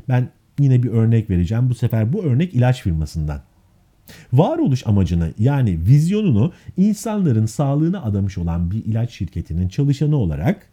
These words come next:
kişisel vizyonunuz insan ve sağlık odağında olmalı. E, büyük resim bu. Ama bu büyük resmin içinde de kendi farklı duruşunuz olabilir tabii.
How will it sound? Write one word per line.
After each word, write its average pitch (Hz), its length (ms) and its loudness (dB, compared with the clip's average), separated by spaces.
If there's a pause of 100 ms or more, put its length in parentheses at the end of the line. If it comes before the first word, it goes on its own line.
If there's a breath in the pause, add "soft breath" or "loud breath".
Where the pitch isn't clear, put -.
(720 soft breath)
kişisel 220 600 0
vizyonunuz 156 960 2
insan 147 720 -2
ve 113 200 2
sağlık 127 720 -2
odağında 82 420 0
olmalı. 73 400 -6 (300 loud breath)
E, 104 220 0
büyük 175 280 6
resim 123 480 0
bu. 110 180 2 (180 loud breath)
Ama 123 300 2 (200 loud breath)
bu 160 240 2
büyük 202 300 4
resmin 170 320 -2
içinde 135 480 -2
de 107 100 2
kendi 127 340 0
farklı 123 480 -4
duruşunuz 107 440 -4
olabilir 90 440 0
tabii. - 340 -10